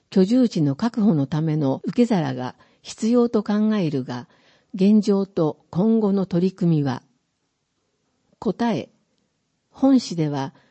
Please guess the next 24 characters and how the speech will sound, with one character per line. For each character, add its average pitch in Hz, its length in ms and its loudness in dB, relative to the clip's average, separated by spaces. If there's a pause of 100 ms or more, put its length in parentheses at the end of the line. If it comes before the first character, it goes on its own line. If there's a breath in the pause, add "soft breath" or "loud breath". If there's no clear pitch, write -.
(180 soft breath)
成 214 240 2
田 269 160 -2
空 254 240 -2
港 160 260 -2
の 139 240 -2 (140)
さ - 180 -4
ら 254 140 2
な 190 100 0
る 147 140 -4
機 - 160 -2
能 226 200 4
強 220 280 0
化 131 200 -4
を 127 60 -4
見 147 140 0
据 160 240 -4
え 151 40 -4
て、 131 320 -6 (540 soft breath)
不 - 160 -2
動 226 240 4
ヶ 220 160 2
丘 202 220 -2
地 - 180 -14
区、 127 300 -10